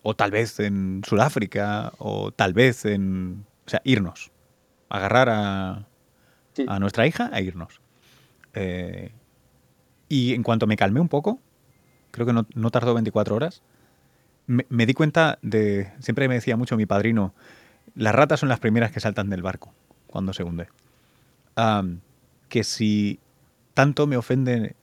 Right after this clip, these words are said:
Speaker 1: tanto ofende a mis principios lo que ha sucedido, lo último que debo hacer por principio es irme.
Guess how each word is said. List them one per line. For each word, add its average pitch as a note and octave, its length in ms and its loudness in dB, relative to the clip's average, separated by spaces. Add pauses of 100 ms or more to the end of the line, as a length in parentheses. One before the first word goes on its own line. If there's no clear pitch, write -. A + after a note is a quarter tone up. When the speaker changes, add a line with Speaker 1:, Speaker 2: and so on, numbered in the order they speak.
(520)
Speaker 1:
tanto D3 240 0
ofende D3+ 260 -2
a C3 60 0
mis A#2 160 -4
principios G2+ 640 -6
lo G2 80 -4
que A2+ 80 -2
ha - 20 0
sucedido, G#2+ 480 -4 (720)
lo A#2+ 220 0
último D3 500 0
que G#2+ 80 -4
debo A2+ 180 -2
hacer A2+ 200 -4
por G#2+ 160 -6
principio G2 340 -6
es G#2+ 80 -4
irme. - 280 -6